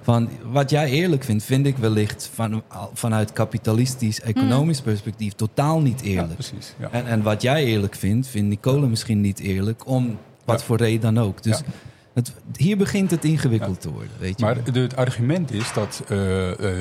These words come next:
Speaker 3: eh, sommige mediacomponisten hun geld te makkelijk verdienen, zeg maar. Ze maken, hè, ze zijn een paar dagen bezig en krijgen dan geld aan auteursrecht. Maar hoeveel, eh, componisten bij popliedjes scheppen wel niet op van, "Ja, dat liedje, ja, ik heb, haal hem eigenlijk in een uurtje af"?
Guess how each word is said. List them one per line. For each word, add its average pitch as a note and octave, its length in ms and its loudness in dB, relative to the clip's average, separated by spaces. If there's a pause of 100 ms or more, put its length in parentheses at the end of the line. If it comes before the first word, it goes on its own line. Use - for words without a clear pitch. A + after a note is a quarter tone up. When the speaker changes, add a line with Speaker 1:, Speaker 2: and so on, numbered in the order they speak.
Speaker 3:
eh, F#2 140 -4 (100)
sommige G2+ 480 -2
mediacomponisten F#2 880 -2
hun F#2 220 0
geld F#2+ 360 -4
te A#2+ 100 -2
makkelijk G#2 380 -2
verdienen, F2 480 -4
zeg - 180 -8
maar. D#2 160 -8
Ze F#2+ 120 0
maken, E2 300 -4
hè, F2+ 120 -2
ze G2 80 -2
zijn E2+ 200 -4
een E2+ 120 -12
paar F2+ 200 0
dagen E2+ 260 -6
bezig F#2+ 460 -6
en F2+ 220 -4 (280)
krijgen E2+ 300 -6
dan D#2+ 160 -6
geld G2 400 -4
aan F#2+ 140 -8
auteursrecht. F#2+ 500 -4 (400)
Maar C3 120 2
hoeveel, D#3 320 2 (340)
eh, C#3 160 -8
componisten B2+ 540 0
bij F#2 140 -2
popliedjes G2 720 -6 (220)
scheppen C3 400 0
wel G#2 140 2
niet G2 160 2
op A#2+ 120 0
van, F#2+ 160 -2
"Ja, A2 120 2
dat F2 160 -4
liedje, A2 220 -2
ja, A2 120 2
ik G2 100 -2
heb, F2+ 100 0
haal F2+ 140 2
hem E2+ 140 -2
eigenlijk F#2+ 360 0
in A2 60 2
een A#2+ 80 2
uurtje C3 220 0
af"? C3 320 -4